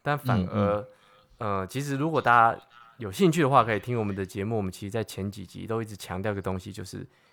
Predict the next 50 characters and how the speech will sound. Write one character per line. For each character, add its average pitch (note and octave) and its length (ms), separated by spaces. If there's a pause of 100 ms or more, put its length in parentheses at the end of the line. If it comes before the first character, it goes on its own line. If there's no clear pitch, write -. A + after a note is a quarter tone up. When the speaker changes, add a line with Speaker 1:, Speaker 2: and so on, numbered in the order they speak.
(120)
Speaker 1:
你 G#2 100
要 A2+ 220 (220)
找 F#2 200
到 A2+ 220
一 A2 40
个 G2+ 120
健 G#2+ 280
康 G2 220
的 G2 60
啤 - 180
酒。 - 180 (540)
健 D#3 160
康 D3+ 100
的 C#3+ 60
啤 A2 160
酒 G2 140
就 G2+ 100
是 G2+ 160
它 F#2+ 160
是 G2 240
新 B2 240
鲜， A#2+ 300 (320)
它 A#2 120
是 A#2 100
保 F#2+ 220
存 F#2+ 220
好 F2 240
的 F2 80
一 F#2+ 40
个 G2 80
东 E2 220
西。 - 280 (480)
Speaker 2:
是。 - 160
Speaker 1:
因 C#3+ 80
为 D3+ 60
这 D#3+ 120
个 C3 180
保 G2 280
存 A2 220
好 A#2 160
的 G2+ 100
东 G#2+ 240
西 G#2 360
是 G#2 380 (540)
可 - 180
以， - 120
因 C#3+ 80
为 F3 40
如 F#3+ 120
果 C3 120